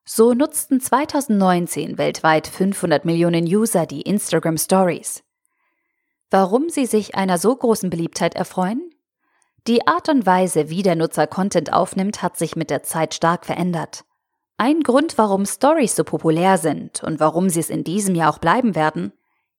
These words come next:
sie sind schnell angeschaut, stehen ganz oben im Feed und sind oftmals authentisch gestaltet. Ein Gesamtpaket, das beim Nutzer ankommt.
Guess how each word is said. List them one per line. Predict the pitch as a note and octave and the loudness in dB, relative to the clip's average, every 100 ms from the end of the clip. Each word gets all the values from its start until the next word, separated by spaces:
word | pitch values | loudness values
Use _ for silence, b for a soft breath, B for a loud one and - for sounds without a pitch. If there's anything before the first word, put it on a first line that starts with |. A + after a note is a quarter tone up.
| - | -4
sie | G#3 A#3+ | 2 4
sind | A#3 A#3 A#3+ | 4 2 0
schnell | - C4 D#4+ - | 0 2 2 0
angeschaut, | G3 E3 - - D3 - - - - | -2 -2 -2 0 0 0 -8 -20 -16
stehen | - F3 D#3 | -4 -2 0
ganz | C#3+ D#3 | -2 0
oben | F3+ G#3+ G#3+ | 2 4 4
im | D#3 | 0
Feed | D3 F#3 B3+ - - | -2 -4 -4 -6 -6
und | - B3+ | -2 0
sind | A3+ G#3+ - | 0 0 -2
oftmals | F#3 - G#3+ A#3+ - | -4 -2 -2 -2 -2
authentisch | - B3+ - D#4+ D#4 - | -2 -2 0 -2 -2 -4
gestaltet. | - D3 - C3+ - - - _ _ _ _ _ _ _ | -4 0 0 0 -2 -10 -12 _ _ _ _ _ _ _
Ein | A#3 A#3+ | 0 2
Gesamtpaket, | A3+ A3 D4 - - G#3+ - F#3 - - | 2 2 0 -2 -2 -2 -2 -4 -4 -10
das | - | -6
beim | - D#3 D#3+ | 0 0 2
Nutzer | E3+ - - | -2 -2 -2
ankommt. | F3+ F3 E3+ - - | -2 -2 -4 -6 -10